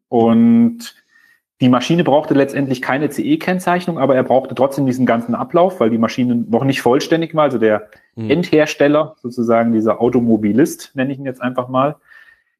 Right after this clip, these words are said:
Speaker 1: der hat dann die Maschine komplettiert und hat dann die C E angebracht, aber die Dokumente, die alle notwendig sind, die sollte er abliefern.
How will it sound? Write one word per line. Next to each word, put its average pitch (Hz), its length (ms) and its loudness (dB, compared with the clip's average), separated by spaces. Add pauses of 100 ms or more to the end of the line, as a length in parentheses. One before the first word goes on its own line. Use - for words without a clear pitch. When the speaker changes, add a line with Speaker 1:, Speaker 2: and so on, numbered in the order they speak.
Speaker 1:
der 131 160 4
hat 139 220 -2
dann 131 100 2
die 123 80 2
Maschine 131 340 0
komplettiert 127 600 0
und 123 100 -2
hat 120 240 -2
dann 110 100 0
die 107 80 -2
C 107 140 -4
E 101 220 -4
angebracht, 170 500 -4
aber 127 200 0
die 123 100 0
Dokumente, 123 520 0
die 127 160 -2
alle 113 180 0
notwendig 139 460 2
sind, 127 100 0
die 120 80 0
sollte 110 260 2
er 98 180 -2
abliefern. 92 500 -6